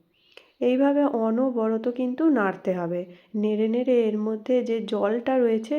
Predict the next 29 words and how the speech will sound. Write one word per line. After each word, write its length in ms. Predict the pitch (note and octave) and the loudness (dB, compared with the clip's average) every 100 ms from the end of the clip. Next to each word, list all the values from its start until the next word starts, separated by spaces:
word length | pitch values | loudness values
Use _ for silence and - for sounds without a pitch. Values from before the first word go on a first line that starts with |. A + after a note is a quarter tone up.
| C#4+ | -2
যে 160 | A#3 A3+ A3+ - - _ _ - | -2 -4 -6 -18 -20 _ _ -6
নেড়ে 340 | A#3 A3 G#3+ G#3 | -2 0 0 0
নেড়ে 260 | G#3+ B3+ D4 | 0 0 -2
জলটাকে 520 | B3+ G#3 G3 G#3+ B3+ | -2 -4 -4 -4 -4
পুরো 280 | B3+ A3 C#4+ G4+ | -4 0 0 -2
শুকনো 460 | - A3 A3 G#3 G#3 | -4 -4 -2 -4 -2
করে 220 | G3 F#3 | -4 -4
ফেলতে 340 | F#3 E3+ E3+ | -6 -8 -8
হবে। 240 | F3 E3 F3 G3 _ _ _ _ | -10 -10 -10 -14 _ _ _ _
এই 80 | A#3 | -2
যে 80 | A#3 | 0
দেখতে 280 | A3 A3 A#3+ | 0 -2 -2
পাচ্ছেন, 460 | A#3+ A#3 A3+ - D4 F#4+ - - - | -2 -4 -6 -4 -2 -4 -10 -14 -6
আর 120 | G#3+ G#3+ | -4 -2
নাড়া 300 | G#3+ G#3+ A#3 | -2 -2 -2
বন্ধ 320 | A#3+ G#3 G#3 A#3+ | -2 -2 -2 -2
করলে 320 | A#3+ B3+ B3+ B3+ | 0 -2 0 -2
কিন্তু 340 | C4 B3 B3+ B3 | -2 -4 -2 -2
তলাতে 440 | A#3 G#3+ G3+ G#3 D4 G4 A#3 | -2 -2 -2 0 0 0 0
বসে 300 | A3 G#3+ A3 | 0 0 -2
যেতে 260 | F#3+ F3+ F3 | -4 -6 -6
পারে। 280 | F3 E3+ F#3+ - _ _ _ - _ | -6 -6 -10 -14 _ _ _ -20 _
এবার 260 | - A#3 A3 - | -2 0 0 -2
আমিও 340 | G#3 A3 C#4+ | -2 0 0
সেই 220 | E4 G#3+ G#3 | 0 -2 -2
রকমই 400 | G3+ G#3 A#3+ D4+ A#3 | -4 -4 -2 -2 -2
একইভাবে 640 | G3+ - A3+ A3+ G3 G#3 B3+ | -6 -8 -8 -6 -4 -2 -2
অনবরত 640 | G#3 G3+ G#3 G3+ F#3+ G3 A3 | -2 -2 -2 -2 -2 -2 -4
এইভাবে 420 | G#3 G3+ G3 | -2 -2 -2